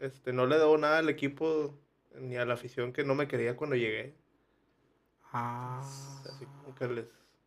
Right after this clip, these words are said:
Speaker 2: Y los
Speaker 1: como,
Speaker 2: hizo
Speaker 1: como que,
Speaker 2: campeones.
Speaker 1: como que se fue dolido, a pesar de que él dijo, "Ya no voy a renovar".
Speaker 2: Se le cayó también el, el barco feo a Ambriz, ¿eh?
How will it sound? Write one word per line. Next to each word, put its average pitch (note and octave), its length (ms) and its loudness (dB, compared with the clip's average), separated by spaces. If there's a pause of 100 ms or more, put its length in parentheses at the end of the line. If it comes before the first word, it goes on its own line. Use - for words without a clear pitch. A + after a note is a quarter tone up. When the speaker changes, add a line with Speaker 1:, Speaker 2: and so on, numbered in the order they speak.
(680)
Speaker 2:
Y C#3+ 60 -6
los C3+ 140 0
Speaker 1:
como, B2+ 120 4
Speaker 2:
hizo D#3 60 2
Speaker 1:
como C3+ 180 4
que, D3+ 60 4
Speaker 2:
campeones. C3 280 8
Speaker 1:
como B2 220 -4
que B2+ 80 -8
se B2 140 -8
fue B2+ 920 4 (1080)
dolido, C3 640 0
a C3 80 -2
pesar B2+ 280 2
de G3+ 100 10
que G3+ 160 8
él G#3 100 6
dijo, G3 260 6
"Ya A#2+ 140 4
no E3 100 -4
voy A3 100 4
a - 80 6
renovar". E3 480 -4 (1040)
Speaker 2:
Se - 800 0
le D#3+ 100 10
cayó D3+ 220 4
también G#3 280 6
el, G3+ 180 4
el D3+ 140 2
barco D3+ 280 0
feo D#3 200 2
a D#3 40 2
Ambriz, C#3+ 380 -2
¿eh? D#3 140 -6